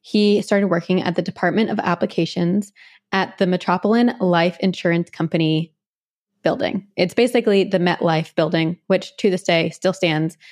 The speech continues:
and people probably recognize it. It's in Manhattan. I have a picture. This is, we'll put them in the YouTube video, but this is the building as it stands today.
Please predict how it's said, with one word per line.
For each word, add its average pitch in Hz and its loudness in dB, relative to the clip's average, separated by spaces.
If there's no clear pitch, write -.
and 208 2
people 240 2
probably 214 2
recognize 170 0
it. - 0
It's 185 -4
in 185 2
Manhattan. 175 0
I 165 0
have 170 0
a 165 -4
picture. 185 -2
This 196 0
is, 180 0
we'll 202 2
put 202 -2
them 185 2
in 170 0
the 160 2
YouTube 165 -2
video, 170 0
but 190 -2
this 202 0
is 208 0
the 220 0
building 190 0
as 180 0
it - -16
stands 180 -2
today. 180 0